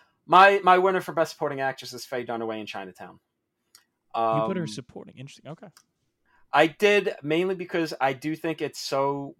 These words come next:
Speaker 1: much Jack's performance that anybody else is supporting.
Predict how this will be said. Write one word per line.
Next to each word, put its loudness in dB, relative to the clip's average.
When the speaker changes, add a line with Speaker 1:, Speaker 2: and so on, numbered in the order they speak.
Speaker 1:
much -4
Jack's -4
performance -6
that -4
anybody -2
else -2
is -8
supporting. -10